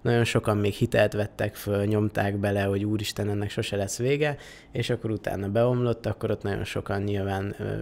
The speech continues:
be kellett, hogy nyeljék azt a veszteséget. Azóta már egy kicsit azért fejlődött ez a piac, meg én is nyilván ezekből a hibából tanultam, és, és most így tudom oktatni,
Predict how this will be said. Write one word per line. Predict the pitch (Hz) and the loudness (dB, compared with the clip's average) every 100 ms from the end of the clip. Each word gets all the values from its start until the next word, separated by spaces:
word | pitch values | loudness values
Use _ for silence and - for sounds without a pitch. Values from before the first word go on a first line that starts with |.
| 98 | -4
be | 101 | -4
kellett, | 95 98 98 | 0 0 0
hogy | 101 104 | -2 -2
nyeljék | 101 101 98 98 | 0 0 -2 -4
azt | - | -6
a | 101 | -4
veszteséget. | 113 - 127 139 131 135 135 - - - - - | -2 -2 -2 0 2 2 0 -6 -18 -18 -16 2
Azóta | 123 123 117 117 | 4 6 6 6
már | 117 110 | 6 6
egy | 107 | 4
kicsit | - 113 110 | 2 0 2
azért | 104 104 101 104 98 - | 2 2 2 2 -2 -2
fejlődött | 113 104 104 98 101 - | 2 4 4 0 -2 -2
ez | 101 | -4
a | 95 | -2
piac, | 120 131 127 - | 4 6 6 2
meg | 107 98 | -4 -2
én | 101 101 | 0 0
is | 101 - - | -2 -6 -4
nyilván | 107 104 101 101 | -2 0 0 0
ezekből | 104 107 101 101 | 0 0 0 0
a | |
hibából | 107 - 117 113 117 | 0 -2 -4 -4 -4
tanultam, | - 110 107 107 117 | -2 -2 -2 -4 -4
és, | 117 113 - - | -2 -4 -6 -4
és | 107 - | -4 -4
most | 107 - | -4 -4
így | 113 | -2
tudom | 113 107 104 | 0 0 0
oktatni, | 123 139 135 135 135 | 2 2 2 2 -2